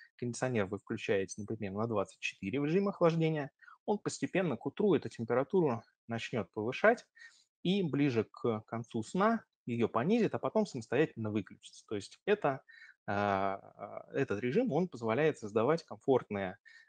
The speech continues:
а, температурные условия в зависимости от фаз сна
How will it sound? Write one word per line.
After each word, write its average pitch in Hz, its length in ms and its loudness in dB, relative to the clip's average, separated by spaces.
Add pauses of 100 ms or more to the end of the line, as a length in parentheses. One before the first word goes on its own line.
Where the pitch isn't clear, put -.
(100)
а, 95 560 -2 (160)
температурные 127 560 -2
условия 190 580 2 (400)
в - 60 -20
зависимости 139 600 0
от 127 160 0
фаз - 380 -4
сна 170 220 2